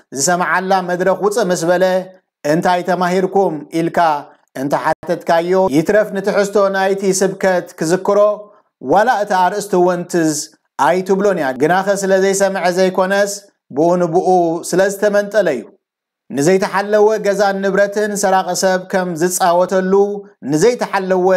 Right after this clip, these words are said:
ልቢ ድማ ዲያብሎስ እዩ ዝዕንድረሉ። ስለዚ ድማ እዩ ቃል እግዚኣብሔር "ልብኹም ሓልው፣ ነፍስኹም ሓልው" እናበለ ደጋጊሙ ዘጠንቅቐና። ፊልጵ ኣርባዕተ ሸውዓተ፣ ቀዳማይ ተሰሎንቄ ሓሙሽተ ዒስራን ሰለስተን።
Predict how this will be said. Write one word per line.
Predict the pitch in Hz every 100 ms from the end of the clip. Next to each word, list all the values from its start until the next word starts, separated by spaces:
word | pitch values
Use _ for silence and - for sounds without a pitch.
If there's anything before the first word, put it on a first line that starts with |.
| 175
ልቢ | 165 143
ድማ | 165 160 165 170 165
ዲያብሎስ | 160 170 165 180 175
እዩ | 160 160
ዝዕንድረሉ። | 147 190 202 180 165 143 113 - _ _
ስለዚ | - 143 156 185
ድማ | 180 180 185
እዩ | 185 190
ቃል | 190 196 185
እግዚኣብሔር | 160 185 185 180 202
"ልብኹም | 185 180 170 190 190
ሓልው፣ | 175 175 180 202 202
ነፍስኹም | 190 190 190 190 185
ሓልው" | 170 175 175 170 170
እናበለ | 170 170 165 175 180
ደጋጊሙ | 175 180 180 190 190
ዘጠንቅቐና። | 208 220 190 185 160 139 120 _ _ _ _
ፊልጵ | 151 156 156
ኣርባዕተ | 156 156 151 160
ሸውዓተ፣ | 147 156 143 160 170 170
ቀዳማይ | 170 151 156 160
ተሰሎንቄ | 165 160 160
ሓሙሽተ | 156 156 156 151
ዒስራን | 160 151 156
ሰለስተን። | 147 143 135 123